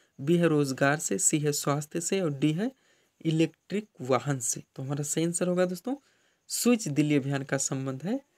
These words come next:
इलेक्ट्रिक वाहन से, यानी विकल्प नंबर डी यहाँ पे हमारा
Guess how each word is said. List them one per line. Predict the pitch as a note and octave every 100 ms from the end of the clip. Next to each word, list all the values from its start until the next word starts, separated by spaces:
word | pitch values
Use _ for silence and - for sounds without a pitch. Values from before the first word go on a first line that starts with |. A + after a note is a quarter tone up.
| _ _ _
इलेक्ट्रिक | E3 D#3+ D#3+ _ F#3+ A#3+ - C#3
वाहन | C3+ B2 E3
से, | C#3+ D3
यानी | C#3 F3
विकल्प | E3+ C#3 E3 F#3+
नंबर | E3 C#3+ B2+
डी | C3 A3+ -
यहाँ | - C#3
पे | -
हमारा | E3 C#3+ F3